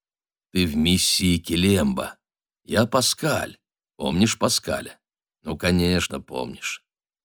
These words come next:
Сейчас приведу пастора». «Мы постарались, как могли, зашить рану», — сказал пастор, склонив над Хамзой обожженное солнцем лицо. Паскаль переводил,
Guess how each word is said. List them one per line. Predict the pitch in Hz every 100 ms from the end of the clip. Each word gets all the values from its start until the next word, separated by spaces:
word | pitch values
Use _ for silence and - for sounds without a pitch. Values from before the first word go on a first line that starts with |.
| _ -
Сейчас | - 78 - 76 76 -
приведу | - 73 71 71 78
пастора». | 76 71 - - - - _ _ _ _ _ _ _ _ _ _ _ _ _ _ _ _ _ -
«Мы | 82 92 90
постарались, | 92 - 92 90 95 95 92
как | - 104 -
могли, | 87 85 92
зашить | 80 90 82 - 92 104
рану», — | 85 78 71 67 - _ _
сказал | - 82 80 82 78
пастор, | 90 90 - 85 78 _ _ -
склонив | - - 85 87 -
над | 85 82
Хамзой | 85 82 - 92 87
обожженное | 87 82 85 71 85 87 80 82
солнцем | - 90 85 - 82
лицо. | 78 82 - 85 71 - _ _ _ _ _ _ _ -
Паскаль | 82 - 95 87
переводил, | 73 85 80 85 87 110 82